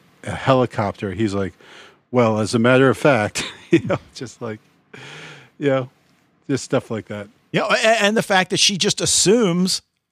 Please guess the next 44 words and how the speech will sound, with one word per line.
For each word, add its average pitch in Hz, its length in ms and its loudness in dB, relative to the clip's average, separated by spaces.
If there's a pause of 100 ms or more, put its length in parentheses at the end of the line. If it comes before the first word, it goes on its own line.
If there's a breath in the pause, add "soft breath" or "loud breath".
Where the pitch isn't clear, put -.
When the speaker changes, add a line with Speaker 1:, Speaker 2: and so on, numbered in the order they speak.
(140)
Speaker 2:
that 170 120 2
he'll 196 140 2
be 214 140 -2
able 269 240 -2
to. 104 280 -6 (580)
Speaker 1:
Right, 120 260 2 (280)
right. 107 280 -6
And, 123 200 2
and 120 180 2
that 127 200 4 (460)
he 123 220 0
says, 139 340 -6 (180)
"Hey, 208 200 0
I 139 100 2
could 190 140 -4
do 131 100 -2
that." 170 220 -6 (640 soft breath)
Speaker 2:
Yep. - 220 -12
Speaker 1:
Uh, 107 380 -2
and, 139 160 4
and 139 140 2
then 123 100 4
Flynn 127 320 2
building 117 480 2
the, 101 320 -2
the 110 120 -2
welding 113 380 2
torch 120 400 -2
out 107 100 -2
of 95 60 -6
a - 60 -8
picnic 113 480 -4
lunch. 110 340 -4
I 156 60 -2
don't 190 140 4
even 147 200 2
know 117 300 4
if 101 200 -10
the 104 100 -4
science 110 420 -2
behind 117 400 0
that 117 220 0
is 95 420 -6 (160)
true 120 480 0